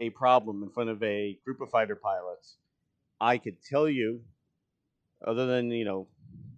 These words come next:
it's like, a dog watching T V when you brief them, sorry, um,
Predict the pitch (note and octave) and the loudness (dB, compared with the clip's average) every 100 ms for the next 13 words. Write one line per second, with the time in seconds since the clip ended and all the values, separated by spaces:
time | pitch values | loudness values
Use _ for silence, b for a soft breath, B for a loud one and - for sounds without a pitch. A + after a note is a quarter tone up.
0 | - - A2+ G2 _ _ - G#2+ B2+ C3 | -20 -6 -4 -4 _ _ -8 4 4 6
1 | B2+ A#2+ A#2+ G#2 A#2 A2 A#2+ A#2 G2+ F#2 | 4 4 -2 -8 -8 -6 -4 -2 -4 -4
2 | B2+ C3+ - F#2 - _ _ _ _ - | -4 -4 -8 -12 -14 _ _ _ _ -4
3 | G#2 F#2+ G#2+ _ _ - A#2 A2 G#2+ | -4 -4 -10 _ _ 2 4 4 2